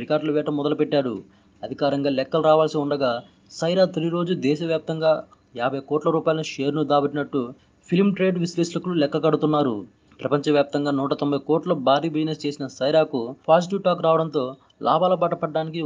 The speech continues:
ఒకటి రెండు రోజుల కంటే ఎక్కువ టైం పట్టదని అంచనా వేస్తున్నారు. ఫ్రీ రిలీజ్ బిజినెస్ ఏరియాల వారీగా చూస్తే తెలుగు రాష్ట్రాల్లో నైజాం ముప్పై కోట్లు, సీడెడ్ ఇరవై కోట్లు, ఉత్తరాంధ్ర పదిహేను కోట్లు, ఈస్ట్ పది కోట్లు, వెస్ట్ పది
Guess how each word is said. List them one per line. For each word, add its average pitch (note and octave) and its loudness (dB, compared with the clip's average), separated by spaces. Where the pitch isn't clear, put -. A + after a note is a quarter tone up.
ఒకటి C3+ -6
రెండు D#3 -2
రోజుల D#3 0
కంటే D3+ -4
ఎక్కువ D3 -6
టైం D3 -2
పట్టదని C#3+ -4
అంచనా C3+ -8
వేస్తున్నారు. C3+ -2
ఫ్రీ F3 4
రిలీజ్ F#3 2
బిజినెస్ E3+ 0
ఏరియాల F3+ 4
వారీగా E3+ 6
చూస్తే - -2
తెలుగు F3 0
రాష్ట్రాల్లో E3+ 4
నైజాం D#3+ 0
ముప్పై B2+ 0
కోట్లు, D3+ 0
సీడెడ్ D#3+ -2
ఇరవై C#3+ 0
కోట్లు, D3 -2
ఉత్తరాంధ్ర F3 2
పదిహేను C#3+ -4
కోట్లు, C#3+ -2
ఈస్ట్ D#3+ -8
పది C3+ 0
కోట్లు, D3 0
వెస్ట్ D3+ -2
పది C#3 0